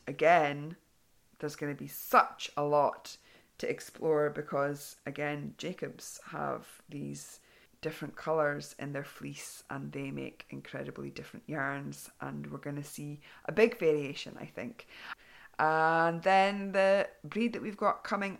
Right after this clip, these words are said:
after that, with a deadline in May, very beginning of May, can't remember off the top of my head, it's not in my notes. I think it's,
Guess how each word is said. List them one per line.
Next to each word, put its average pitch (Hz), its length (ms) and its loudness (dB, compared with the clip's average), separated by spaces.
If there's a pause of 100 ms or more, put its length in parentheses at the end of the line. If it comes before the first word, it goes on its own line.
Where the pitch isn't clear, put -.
after 220 360 8
that, 135 560 0 (340)
with 147 300 -2
a 147 40 -4
deadline 147 640 0 (140)
in 143 460 -6
May, 156 600 0 (320)
very 156 160 4
beginning 156 380 -6
of 151 100 -8
May, 156 400 -4
can't 156 220 -2
remember 151 340 -2
off 151 180 -6
the - 80 -10
top 143 140 -10
of 151 60 -8
my 143 100 -4
head, 156 340 -4
it's - 180 -12
not 151 140 -4
in - 80 -10
my 147 140 -6
notes. 160 520 -6
I - 40 -12
think 156 260 -10
it's, - 280 -16